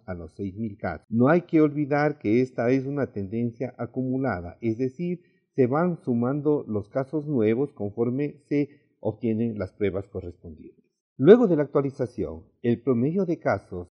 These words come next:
en el periodo de semáforo amarillo en la provincia de la suai es de cuarenta y nueve punto cuatro. En el informe anterior habíamos señalado que era cuarenta y cuatro punto cinco, es decir, cinco puntos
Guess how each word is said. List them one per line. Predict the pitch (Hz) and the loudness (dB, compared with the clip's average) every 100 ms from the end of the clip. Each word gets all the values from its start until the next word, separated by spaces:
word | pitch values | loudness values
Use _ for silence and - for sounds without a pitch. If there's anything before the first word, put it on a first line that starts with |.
| - | 0
en | 127 | 2
el | 113 107 | 2 0
periodo | 135 160 160 123 | 0 2 4 2
de | 98 | 2
semáforo | 120 120 147 113 104 | -2 -2 -2 -2 -2
amarillo | 104 113 135 113 117 117 | 0 0 -2 -2 -4 -4
en | 101 | -8
la | 87 | -6
provincia | 107 107 147 143 | -6 -4 -4 -4
de | 110 95 | -2 -2
la | 104 | -2
suai | - 160 175 196 | -2 -2 -2 -4
es | - 147 147 - | 2 2 2 -10
de | 98 92 | -6 -4
cuarenta | 98 113 123 117 | -2 -2 -2 -4
y | 95 | -4
nueve | 101 117 | -2 -2
punto | 101 117 113 135 | -2 -8 -10 -12
cuatro. | 135 151 107 - _ _ | -2 -2 -2 -8 _ _
En | 120 110 | -4 0
el | 123 | 0
informe | 127 147 135 | 0 -2 -2
anterior | 139 147 139 143 147 | -2 -2 0 0 0
habíamos | 120 123 127 110 | 0 0 0 -2
señalado | 117 113 110 123 117 - | -4 -6 -4 -2 -4 -2
que | 117 | -2
era | 120 | -2
cuarenta | - 95 101 104 | -6 -6 -6 -6
y | 101 | -10
cuatro | - 92 98 113 | -6 -6 -6 -10
punto | - 107 110 143 | -8 -10 -10 -12
cinco, | 190 160 - 82 _ _ _ | -6 -6 -6 -16 _ _ _
es | 135 131 | -2 0
decir, | 131 117 117 117 _ _ _ _ | -6 -2 -4 -4 _ _ _ _
cinco | 196 202 160 - | -2 -2 -4 -4
puntos | 160 151 147 131 | -6 -6 -6 -6